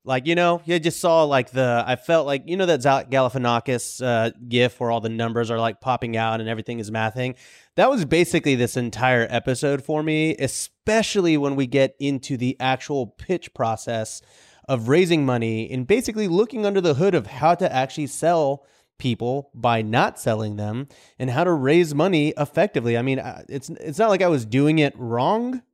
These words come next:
but it kinda made me feel like I did. I was like, "I am rethinking this strategy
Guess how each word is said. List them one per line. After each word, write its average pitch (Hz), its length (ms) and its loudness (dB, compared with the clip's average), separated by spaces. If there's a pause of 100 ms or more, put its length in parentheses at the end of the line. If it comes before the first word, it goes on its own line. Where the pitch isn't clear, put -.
but 139 160 2
it 143 60 2
kinda 196 300 0
made 170 180 2
me 147 80 2
feel 175 220 0
like 139 160 0
I 113 80 -2
did. 139 160 2
I - 20 2
was 117 80 0
like, 117 160 -4
"I 135 140 -2
am 135 180 2
rethinking 135 520 -2
this 117 140 -6
strategy 123 720 -2